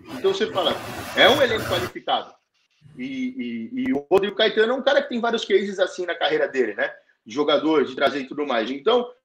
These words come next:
eu acho que a história do Inter, mais isso, mais mostrando que o treinador go-, gostaria de contar com ele. O Rodrigo, o presidente, o vice, essa somatória de coisas, eu acho que,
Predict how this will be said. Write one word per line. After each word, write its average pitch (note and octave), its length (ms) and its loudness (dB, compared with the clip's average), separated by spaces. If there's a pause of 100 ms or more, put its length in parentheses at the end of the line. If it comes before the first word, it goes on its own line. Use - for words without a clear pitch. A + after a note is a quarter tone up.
(180)
eu F#3 160 6
acho G#3+ 180 2
que A3+ 60 0
a G#3+ 40 2
história G#3+ 400 0
do G#3+ 160 -6
Inter, F3 300 -4
mais F3 300 0
isso, F#3+ 240 -6
mais D#3+ 180 0
mostrando F#3+ 320 0
que - 80 -6
o G3 60 -6
treinador F#3+ 500 2
go-, F#3+ 220 2
gostaria F3+ 360 2
de F3+ 100 -4
contar F3+ 340 -2
com F#3 120 -6
ele. E3 300 -2 (340)
O D3+ 80 -4
Rodrigo, F3+ 460 4
o D3 60 -12
presidente, E3+ 600 0
o E3+ 60 -2
vice, F#3 380 -4
essa D#3+ 160 0
somatória E3+ 480 2
de D#3+ 100 -8
coisas, F#3 540 4 (440)
eu F3+ 140 6
acho G3 240 6
que, A3+ 120 -2